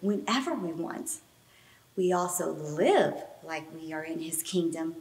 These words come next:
when we show His love to others by doing His work. We are called to be ready, expectant, and joyful. And we can be the crack of light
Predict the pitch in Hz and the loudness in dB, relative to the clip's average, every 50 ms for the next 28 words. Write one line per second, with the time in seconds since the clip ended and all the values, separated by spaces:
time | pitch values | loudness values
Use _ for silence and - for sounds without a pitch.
0 | - 180 190 190 190 196 202 202 - - 233 226 254 262 262 320 311 - - 196 | -4 -2 0 2 2 2 4 4 4 4 4 2 0 0 0 -2 -2 -2 0 0
1 | 190 180 175 175 - - 180 - - 190 202 208 208 202 170 - - - - - | 0 0 0 0 -2 -2 -2 0 0 0 0 2 0 0 -2 -2 -4 -6 -6 -6
2 | - 165 165 165 156 147 - 170 175 190 196 170 160 151 143 - - 151 - - | -8 -10 -8 -8 -4 -2 2 4 4 4 4 4 2 -2 -4 -6 -6 -6 -6 -6
3 | - - - 135 - - - - - - _ _ _ _ _ _ _ _ _ _ | -6 -8 -12 -12 -12 -14 -18 -20 -20 -20 _ _ _ _ _ _ _ _ _ _
4 | _ _ _ _ - - - - - - - - 208 208 247 262 262 262 254 - | _ _ _ _ -20 -16 -14 -12 -12 -12 -10 -2 2 4 6 8 8 8 8 6
5 | - 226 208 208 202 202 196 196 - - 156 151 147 143 147 175 196 208 220 233 | 2 2 2 4 2 2 2 0 -2 -2 -4 -6 -6 -2 2 4 6 6 6 4
6 | 247 247 247 240 240 - - - - - - - - 175 - - - - - - | 4 2 2 0 -4 -6 -10 -14 -16 -16 -14 -10 -10 -4 0 2 2 2 2 0
7 | - 190 185 - - 202 196 196 196 - - - - - - 175 170 165 165 165 | -2 -4 -4 -4 -2 0 0 2 0 -2 -6 -10 -16 -6 -2 0 0 0 0 -2
8 | 156 160 156 156 156 - 175 175 170 - - - - - _ _ - - - - | -4 -4 -6 -6 -6 -8 -8 -8 -10 -12 -20 -20 -20 -20 _ _ -20 -20 -20 -20
9 | - - _ _ - - 147 147 175 208 226 - - - 147 - - - - _ | -20 -20 _ _ -12 -10 -2 2 4 4 4 4 0 -6 -10 -12 -14 -16 -20 _
10 | _ - - 185 190 208 202 185 170 - - - - 208 202 202 - 233 202 196 | _ -6 -4 -2 0 0 0 -2 -4 -6 -8 -6 -4 -4 -2 -2 0 -2 -2 0
11 | 196 196 190 180 170 156 - - - - | 0 0 2 0 0 -2 -6 -8 -10 -10